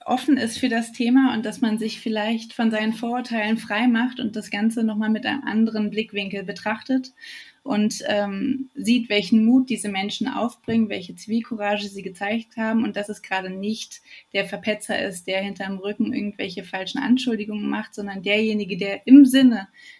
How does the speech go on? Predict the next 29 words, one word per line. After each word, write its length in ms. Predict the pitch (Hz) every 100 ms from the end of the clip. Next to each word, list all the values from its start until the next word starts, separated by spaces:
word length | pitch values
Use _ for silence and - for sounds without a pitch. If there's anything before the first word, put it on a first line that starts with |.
| -
der 120 | 202
Bürgerinnen 500 | 190 208 214 208 208
und 140 | 196 -
Bürger 360 | 202 202 185
handelt, 500 | 202 233 247 247 247 - - - _
äh, 260 | 202 196 196
und 260 | - 220
zum 140 | 226 220
Schutz 200 | - 226
von 140 | 208
Menschenleben, 880 | 202 214 226 226 202 208 208 208 277
ähm, 300 | - 302 277 -
ja, 380 | 262 - 262 247
sein 280 | 226 269
Menschenleben 720 | 254 226 226 - 208 208 202 -
irgendwie 480 | 202 208 202 214 190
dafür 440 | 196 202 202 -
aufgibt 420 | 262 - 220 220 -
und 200 | 202 -
aufs 180 | -
Spiel 280 | - - 262
setzt 440 | 220 196 - - - - - - _
und, 460 | - 202 196 208 - -
ähm, 560 | 202 196 196 196 - - -
ja, 360 | - 220 214
um 200 | - 202
andere 460 | - 208 226 226 214
zu 140 | -
schützen 640 | - 226 - 254 247 247